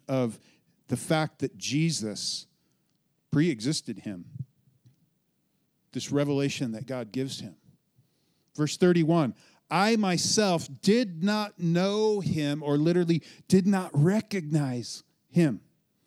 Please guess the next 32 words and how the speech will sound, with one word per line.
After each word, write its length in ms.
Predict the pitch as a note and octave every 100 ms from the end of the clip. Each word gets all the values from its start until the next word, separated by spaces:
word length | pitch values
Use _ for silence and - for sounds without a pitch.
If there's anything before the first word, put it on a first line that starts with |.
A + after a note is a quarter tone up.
| _ _
Some 200 | - D3+
of 60 | D3+
the 60 | C#3+
versions, 440 | D#3 D3+ D3+ C3+
I 20 |
like 160 | C3+ C3+
the 160 | C#3
N 140 | C#3 C#3
A 140 | C#3
S 100 | C3+
B 180 | - D#3
better, 240 | C#3 C#3
it 80 | C3
says, 240 | - C3 - - -
"did 100 | C#3
not 220 | C#3+ C3
recognize 920 | C3 C3+ E3 - C#3+ B2 B2 A#2+ A2+ -
him." 260 | B2+ F#2+ - - -
But 100 | D#3+
the 100 | E3
reason 600 | C#3+ D3+ A#3 B3+ C4+ C4 -
I 220 | F3+ F#3+
came 380 | - G3 F3 D3+
baptizing 720 | E3+ F3+ - E3 D#3+ D#3+ D3+
with 120 | C3
water 360 | D3+ D#3+ D3+ C3 - -
was 180 | D#3 C#3+
that 160 | D3+
he 220 | A#2+ D3+ G3
might 240 | F#3 F#3
be 100 | D#3+
revealed 680 | C#3+ C3+ A2 D#3+ D#3+ C3